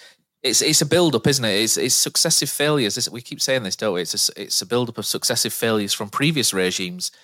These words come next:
uh, and the previous regime to the previous regime, even, if you like, to, to Kevin Nagle. And the summer was, uh, was disappointing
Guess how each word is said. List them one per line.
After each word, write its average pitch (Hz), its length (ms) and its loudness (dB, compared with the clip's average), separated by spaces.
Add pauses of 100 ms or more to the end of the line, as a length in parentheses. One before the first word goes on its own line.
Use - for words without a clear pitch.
(340)
uh, 104 200 2
and 104 260 -2 (360)
the 110 60 -4
previous 117 420 0
regime 107 340 2
to 110 80 0
the 101 80 2
previous 151 400 2
regime, 101 420 2
even, 92 280 0
if 92 120 -6
you 98 80 -2
like, 92 200 0
to, 101 280 0 (220)
to 107 80 -10
Kevin 107 300 -2
Nagle. 110 300 2
And 107 100 0
the 120 60 -2
summer 180 280 4
was, 120 180 2
uh, 123 160 4
was 117 140 -2
disappointing 104 640 0